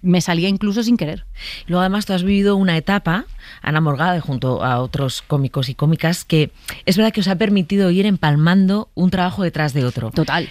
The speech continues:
Speaker 2: En la televisión, en la radio, en, en las salas. O sea, ese, ese momento sí que, eh, es como que te subiste a ese tren, ¿no?
Speaker 1: Sí, yo he tenido muchísima suerte y siempre lo digo. Es verdad que,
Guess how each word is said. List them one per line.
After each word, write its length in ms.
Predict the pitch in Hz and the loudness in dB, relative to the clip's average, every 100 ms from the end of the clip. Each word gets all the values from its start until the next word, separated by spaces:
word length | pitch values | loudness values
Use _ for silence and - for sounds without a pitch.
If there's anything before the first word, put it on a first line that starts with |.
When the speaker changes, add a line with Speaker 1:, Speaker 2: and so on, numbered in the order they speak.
| - | 0
Speaker 2:
En 160 | 180 185 | 4 4
la 100 | 196 | 2
televisión, 680 | 196 160 143 156 156 147 135 - - - | 0 -2 -2 -2 0 0 -4 -12 -20 -4
en 200 | 170 185 | 0 2
la 100 | 196 | 2
radio, 600 | 160 165 160 151 151 139 - | 0 0 0 0 0 0 0
en, 280 | 160 175 196 | 2 2 2
en 240 | 156 165 | 0 0
las 160 | 175 160 | 0 -2
salas. 540 | - 170 170 147 143 - - | 0 0 2 0 -4 -10 -20
O 40 | - | -4
sea, 160 | 170 - | -4 -2
ese, 240 | 175 214 - | -2 -2 -4
ese 160 | 185 | -2
momento 320 | 214 208 214 233 | 2 2 0 -4
sí 260 | - 233 | -2 -2
que, 320 | - 160 135 - | 0 -2 -4 -6
eh, 340 | 139 131 127 127 120 - | -4 -4 -4 -6 -10 -10
es 140 | - - | -8 0
como 340 | 185 180 143 | 4 4 2
que 100 | 170 | -4
te 220 | - 175 | 0 0
subiste 460 | 151 170 202 214 170 | 2 2 2 2 0
a 80 | 139 | 0
ese 160 | 151 | -2
tren, 320 | 135 135 117 120 | -2 -2 -2 -2
¿no? 140 | 170 | -6
Speaker 1:
Sí, 320 | - 214 196 160 | -2 0 2 0
yo 80 | |
he 20 | 175 | 2
tenido 240 | 196 214 | 4 6
muchísima 520 | 208 185 190 247 214 | 4 2 0 0 0
suerte 320 | - 226 262 | -2 -4 -2
y 60 | 240 | -2
siempre 280 | - 233 254 | -2 -2 0
lo 160 | 185 | -2
digo. 220 | 175 240 170 | -2 -2 -2
Es 100 | 175 | -2
verdad 260 | 190 220 | -2 -2
que, 200 | 247 214 | -4 -6